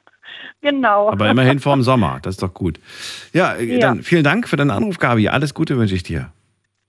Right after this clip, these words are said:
Speaker 1: Okay, alles
Speaker 2: Bis
Speaker 1: klar. Und wie
Speaker 2: bald.
Speaker 1: gesagt, wenn du da irgendwie noch, ähm, eine Telefonnummer oder so hast von dieser Frau, die da angerufen hat, dann, ähm, oder wenn sie zugehört hat, dann weiß sie es ja jetzt sowieso schon.
Speaker 2: Ja.
Speaker 1: Ähm, auf jeden Fall auf Kohlenhydrate, also Brot,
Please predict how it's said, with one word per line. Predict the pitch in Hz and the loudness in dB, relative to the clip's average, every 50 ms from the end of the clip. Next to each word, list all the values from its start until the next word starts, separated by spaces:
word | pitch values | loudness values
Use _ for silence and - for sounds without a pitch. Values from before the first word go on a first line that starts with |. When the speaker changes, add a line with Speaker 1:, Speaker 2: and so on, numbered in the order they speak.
| _ _ _ - | _ _ _ -4
Speaker 1:
Okay, | 277 311 311 - 302 285 277 262 | -4 -4 -2 -2 -2 0 0 2
alles | - 269 285 196 - | 2 0 0 -2 -6
Speaker 2:
Bis | - | -6
Speaker 1:
klar. | - - 269 254 247 | -2 2 2 2 2
Und | 240 240 | 0 0
wie | - | 0
Speaker 2:
bald. | 202 202 202 285 | 0 0 0 0
Speaker 1:
gesagt, | 254 277 285 277 - - | 2 2 0 0 0 -4
wenn | 247 269 262 269 | -2 -2 -2 -2
du | 262 277 | -2 -2
da | 240 269 269 - - | 2 2 2 2 2
irgendwie | 262 277 277 262 - 277 | 0 0 0 -2 -4 -4
noch, | 269 262 262 247 - 269 254 233 | -2 0 0 0 -2 -4 -2 2
ähm, | 247 247 240 240 240 - _ _ - - - - _ - | 2 2 2 0 -4 -8 _ _ -20 -20 -20 -20 _ -12
eine | 269 247 240 254 | -10 -6 -6 -6
Telefonnummer | 247 - 277 269 262 262 - 262 254 277 294 294 285 285 | -6 -4 -2 -2 -2 -2 -2 -2 0 0 0 0 0 0
oder | 269 269 262 | 0 0 0
so | 247 269 | 0 0
hast | 262 277 285 277 _ - | 2 2 0 -2 _ -6
von | 277 269 262 | -4 -2 -2
dieser | 262 247 - 262 254 | -2 -2 -2 -4 -4
Frau, | - - - 254 254 262 | -4 -2 2 4 4 4
die | 240 247 247 | 2 0 0
da | 247 233 | 0 0
angerufen | 240 247 254 262 240 247 247 240 - 247 240 240 | 0 -2 -4 -4 -4 -4 -6 -6 -8 -8 -2 0
hat, | 240 233 - _ _ - - - - - _ _ _ - | 0 0 -2 _ _ -20 -20 -20 -20 -20 _ _ _ 0
dann, | - 247 240 233 233 233 233 - - 214 | 2 2 2 2 0 -4 -6 -4 0 0
ähm, | 226 220 226 | 0 0 0
oder | 220 220 240 240 240 233 | -2 0 2 2 2 2
wenn | 247 254 240 | 0 -2 -2
sie | 247 247 233 - - - | -2 -4 -6 -8 -8 -6
zugehört | 320 311 277 277 262 262 254 254 254 | -6 -2 -2 0 2 2 2 2 2
hat, | 262 247 240 _ | 0 -2 0 _
dann | - 240 233 226 | 0 0 0 2
weiß | 226 233 226 220 - | 2 2 2 0 -4
sie | 226 | -12
es | 214 - | -10 -4
ja | - 220 | -2 -2
jetzt | 208 208 202 196 _ _ | -2 -2 -4 -6 _ _
sowieso | - 214 196 196 180 185 233 262 269 | -10 -8 -6 -6 -6 -4 -4 -4 -4
schon. | - - - 285 294 294 _ - - - | -4 -4 -4 -4 -4 -6 _ -14 -8 -4
Speaker 2:
Ja. | 107 - - - _ _ - | -4 -4 -4 -6 _ _ -2
Speaker 1:
Ähm, | 247 240 247 240 247 247 247 247 _ _ _ - - - | 2 2 2 2 2 -2 -6 -8 _ _ _ -16 -6 -2
auf | - 220 - | -2 -2 -2
jeden | 277 277 285 285 254 | -2 -4 -4 -4 -4
Fall | - - 262 254 254 254 240 | 0 2 2 4 4 2 2
auf | 226 240 240 - | 2 2 0 0
Kohlenhydrate, | - - 269 262 233 220 226 202 214 185 190 185 185 _ - 180 | -2 0 2 2 2 0 -2 -2 -2 0 0 0 0 _ -2 0
also | 196 208 196 196 196 | 0 0 -2 -4 -10
Brot, | 196 190 - 247 262 262 262 262 | -10 -8 -4 0 0 0 0 _